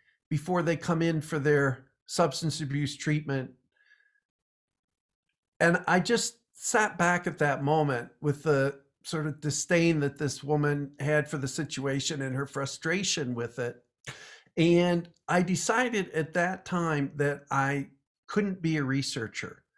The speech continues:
that I wasn't going to be satisfied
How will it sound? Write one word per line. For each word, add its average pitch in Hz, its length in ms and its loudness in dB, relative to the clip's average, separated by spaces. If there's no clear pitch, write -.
that 151 160 6
I 151 80 8
wasn't 180 560 2
going 156 380 0
to 156 120 -2
be 143 640 0
satisfied 139 1080 0